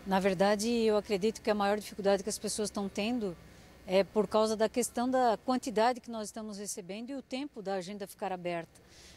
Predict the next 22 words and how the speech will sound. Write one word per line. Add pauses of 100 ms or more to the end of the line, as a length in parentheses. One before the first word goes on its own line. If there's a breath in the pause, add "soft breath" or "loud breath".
(100 loud breath)
Nós
temos
várias
formas
de
agendar, (360 soft breath)
seja
pelo
Pronto
Mobile,
seja
pelo
site
da
Prefeitura
e
por
telefone
pelo
um
cinco
meia.